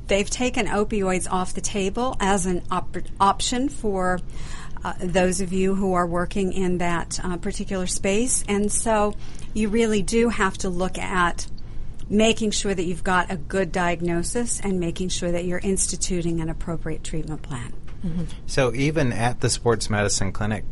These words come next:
Speaker 3: opiates are, are off the table?
Speaker 2: We, uh, yes. So if we think someone needs opioid therapy, we would usually pres-, um, refer them to a pain specialist.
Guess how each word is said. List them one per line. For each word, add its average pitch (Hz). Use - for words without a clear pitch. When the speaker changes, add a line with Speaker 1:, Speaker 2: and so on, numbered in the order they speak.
Speaker 3:
opiates 98
are, 87
are 92
off 90
the -
table? 104
Speaker 2:
We, 254
uh, 220
yes. -
So 214
if 214
we 240
think 233
someone 220
needs 233
opioid 175
therapy, 160
we 160
would 160
usually 160
pres-, 160
um, 147
refer 156
them 147
to 143
a 165
pain 151
specialist. -